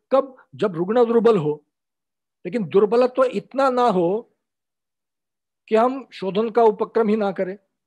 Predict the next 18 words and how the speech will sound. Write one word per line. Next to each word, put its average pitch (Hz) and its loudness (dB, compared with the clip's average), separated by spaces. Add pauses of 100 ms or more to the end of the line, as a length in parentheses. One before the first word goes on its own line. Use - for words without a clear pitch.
(720)
लेकिन 220 -2
हमें 269 0
ध्यान 262 -2
देने 254 0
की 247 -2
आवश्यकता 214 -2
है। 196 -4 (200)
ऐसी 185 -4
अगर 247 2
स्थिति 208 -6
है 147 -4 (200)
तो 196 -12
तर्पण 208 -2
और 233 2
मदन 208 -2
फल 208 -2
के 214 -2
साथ 202 -2